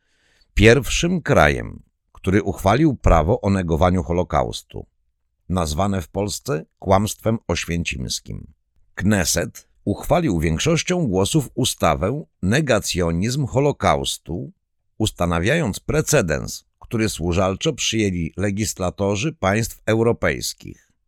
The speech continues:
Ustawa dekretuje, cytat,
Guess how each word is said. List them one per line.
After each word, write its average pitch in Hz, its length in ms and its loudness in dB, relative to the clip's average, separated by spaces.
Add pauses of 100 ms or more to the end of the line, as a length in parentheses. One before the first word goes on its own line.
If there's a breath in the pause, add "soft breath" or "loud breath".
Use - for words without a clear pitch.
(960)
Ustawa 165 480 4
dekretuje, 67 680 -2 (640)
cytat, - 540 -6